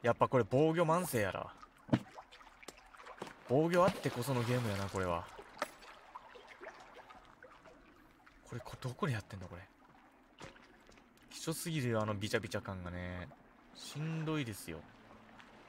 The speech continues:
ガードと火を。いや、も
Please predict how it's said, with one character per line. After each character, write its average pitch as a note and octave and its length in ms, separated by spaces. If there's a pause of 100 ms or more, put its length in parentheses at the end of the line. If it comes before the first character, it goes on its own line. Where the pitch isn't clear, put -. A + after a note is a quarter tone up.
(3750)
ガ F#3 160
ー F#3 40
ド D3 80
と B2 120
火 C3+ 180
を。 G2+ 120 (120)
い D3+ 60
や、 E3+ 100
も E3 380